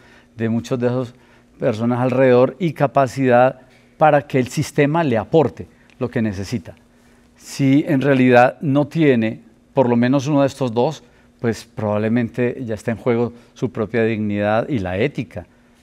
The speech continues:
del mantenimiento de la vida de un paciente de estos. Ahora, vuelvo y le digo, esto no es aplicable a todos los pacientes, esto es aplicable a un grupo de pacientes específicos, pero en eso es que se debería enfocar la eutanasia.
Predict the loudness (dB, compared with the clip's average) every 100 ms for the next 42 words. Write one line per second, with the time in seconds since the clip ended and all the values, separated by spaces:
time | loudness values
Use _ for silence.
0 | _ -6 -4 -2 -4 -6 -4 -2 -4 -4
1 | -4 -2 -4 -6 -6 -4 -4 -4 -4 -6
2 | -6 -8 -8 -8 -10 -8 -8 -8 -14 -18
3 | -18 -20 -20 _ -6 -4 -4 -8 _ _
4 | _ _ _ _ -4 -2 0 0 0 -2
5 | -8 -14 _ -8 -2 0 0 -2 0 0
6 | 0 -4 -6 -6 -10 -8 -4 -4 -6 -12
7 | -8 -6 -4 -6 -4 -2 0 -4 -8 _
8 | -8 -2 0 0 0 -2 -2 -4 -2 -4
9 | -2 -4 -2 -4 -4 -8 -14 -18 _ _
10 | _ 0 4 4 0 -4 -2 2 2 2
11 | -2 -4 -4 0 0 2 0 -2 -6 -6
12 | -4 -4 -6 -8 -10